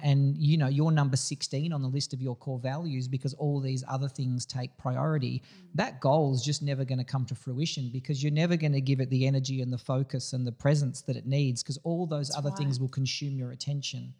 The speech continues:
Speaker 2: That's right.
Speaker 1: So then, yeah, it's interesting to know where your beliefs are at with certain things, but I think core values are another one that I think play a big role in us really being able to move forward. And like you said, with joy and just go,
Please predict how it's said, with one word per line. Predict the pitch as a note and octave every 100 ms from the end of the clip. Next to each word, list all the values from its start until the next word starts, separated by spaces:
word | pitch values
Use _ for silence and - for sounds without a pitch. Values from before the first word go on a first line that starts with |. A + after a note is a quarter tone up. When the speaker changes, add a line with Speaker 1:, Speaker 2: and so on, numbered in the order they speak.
| _
Speaker 2:
That's | - -
right. | F#3+ F#3+ G3+ - -
Speaker 1:
So | C#3
then, | C#3 C#3
yeah, | D#3+ D#3
it's | C3 E3+
interesting | F3 F3+ E3+ D3
to | D3
know | C#3
where | C3+ C3
your | C3
beliefs | C3 C3+ D#3+ - D3+
are | C#3+
at | C3+
with | C#3+
certain | - C3+ C3+ C3
things, | C#3+ C3
but | B2+ C#3
I |
think | C#3+ C3+
core | - C#3+
values | C3+ C#3 D3+ D3 C#3+ C3
are | B2+
another | B2+ C3 C#3
one | C3 A#2+
that | B2
I | B2+
think | C3+ C3
play | - C3
a |
big | B2 D#3 D3
role | C3+ C#3+ C3+ B2+
in | D3 C#3
us | C3
really | C#3 D3+ D3+ D3 C3+ - - _ _ _
being | C#3 C#3+
able | C#3 C#3
to | C3+ C3+ C#3
move | C#3+ C#3+ C3+
forward. | - C3+ C3+ C3+
And | C3
like | C#3
you | D3+
said, | E3+ D3
with | C3
joy | B2+ D3 F#3
and | C3
just | C3
go, | -